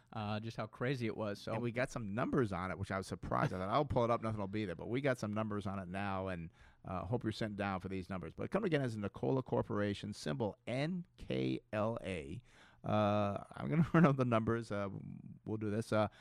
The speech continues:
Speaker 2: P E ratio, one thousand, eighty-seven percent. Well, there's a great start.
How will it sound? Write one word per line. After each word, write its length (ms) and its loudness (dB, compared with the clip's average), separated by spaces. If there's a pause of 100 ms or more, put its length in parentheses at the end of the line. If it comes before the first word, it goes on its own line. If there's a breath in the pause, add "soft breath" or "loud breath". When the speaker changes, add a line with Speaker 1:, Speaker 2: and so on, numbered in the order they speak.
(160 loud breath)
Speaker 2:
P 240 2
E 40 6
ratio, 560 4
one 260 2
thousand, 500 -2 (280)
eighty-seven 380 2
percent. 340 -2
Well, 100 -6
there's 180 4
a 40 0
great 260 -2
start. 320 -4